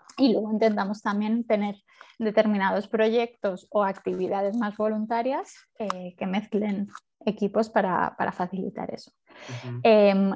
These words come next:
Speaker 1: luego unos compañeros del equipo de tecnología han desarrollado el cafetísimo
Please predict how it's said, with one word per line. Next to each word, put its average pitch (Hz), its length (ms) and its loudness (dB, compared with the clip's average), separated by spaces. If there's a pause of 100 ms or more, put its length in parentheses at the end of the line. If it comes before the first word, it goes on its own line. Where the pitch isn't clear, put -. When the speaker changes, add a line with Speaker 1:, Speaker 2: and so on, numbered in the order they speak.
(120)
Speaker 1:
luego 233 200 6
unos 233 520 4 (120)
compañeros 214 600 4
del 208 440 4
equipo 214 360 -2
de 214 360 -2
tecnología 214 720 -2
han 247 100 0
desarrollado 214 840 -2
el 202 260 -6
cafetísimo 240 880 -4